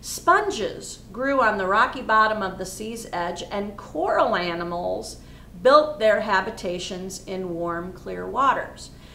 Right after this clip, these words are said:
Jellyfish swam and drifted in the sea. Worms evolved, and starfish, and hard-shelled creatures with many jointed legs. The arthropods, the plants too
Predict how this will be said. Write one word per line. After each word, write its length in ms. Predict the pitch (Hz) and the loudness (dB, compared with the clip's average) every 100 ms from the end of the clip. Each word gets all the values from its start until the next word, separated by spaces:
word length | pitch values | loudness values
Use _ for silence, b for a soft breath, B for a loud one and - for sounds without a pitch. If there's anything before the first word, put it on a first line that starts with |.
| B B | B B
Jellyfish 640 | - 294 392 440 381 - - | 2 6 6 4 0 -2 -4
swam 440 | 254 240 247 247 | -4 0 0 0
and 180 | 240 196 | -2 -4
drifted 380 | 190 214 214 202 | -4 -4 -6 -6
in 120 | 196 | -4
the 80 | 190 | -6
sea. 360 | 190 - 220 170 | -6 -8 -6 -6
Worms 640 | 160 196 269 302 294 233 | -4 0 4 4 2 -2
evolved, 560 | 202 175 170 143 113 - | -4 -2 -2 -2 -4 -10
and 160 | 156 | -10
starfish, 960 | - - 285 294 277 - 185 - - - | -8 -6 0 2 2 0 -6 -8 -8 -10
and 160 | 143 | -10
hard-shelled 800 | 151 240 277 262 - - 254 - | -8 0 2 2 0 0 0 0
creatures 600 | - 277 277 - 165 - B B B | -4 -6 -6 -8 -10 -12 B B B
with 200 | 214 208 | -8 -6
many 680 | 202 214 247 294 262 180 151 | -6 -2 0 2 0 -2 -6
jointed 580 | - 208 208 220 220 185 | -8 -6 -4 -4 -8 -6
legs. 600 | 190 202 156 - - - B B B B | 0 0 0 -6 -14 -16 B B B B
The 160 | 214 - | -8 4
arthropods, 1000 | 254 311 294 220 - 170 143 - - - | 8 8 4 -6 -4 0 0 -4 -12 -12
the 80 | |
plants 520 | 208 285 302 320 311 - | -8 -2 0 0 -2 -8
too 480 | - 339 277 - | -6 -4 -4 -6